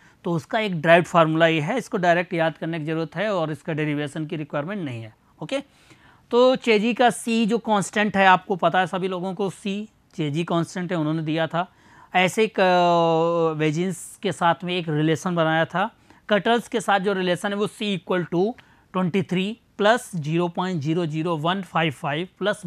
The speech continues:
one upon N divide by one plus bracket twenty three plus zero point zero zero one five five divide by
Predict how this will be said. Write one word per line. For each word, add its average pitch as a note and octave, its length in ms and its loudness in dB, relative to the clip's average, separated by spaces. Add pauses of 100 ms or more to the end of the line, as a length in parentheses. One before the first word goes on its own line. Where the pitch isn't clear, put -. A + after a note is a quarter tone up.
one E3 160 -2
upon G#3 280 -4 (140)
N F#3+ 220 -2 (420)
divide E3+ 480 4
by E3 100 2 (240)
one F#3+ 180 0 (240)
plus F#3 300 0 (540)
bracket E3+ 420 -2
twenty D#3+ 280 -4 (100)
three G#3+ 180 -4 (220)
plus F3+ 280 -2
zero E3 180 -2 (120)
point E3+ 180 -4
zero D#3+ 280 -4
zero E3 200 -2 (520)
one G#3+ 180 2
five E3+ 400 0
five F3 320 -2 (100)
divide D#3 400 2
by D3 100 -2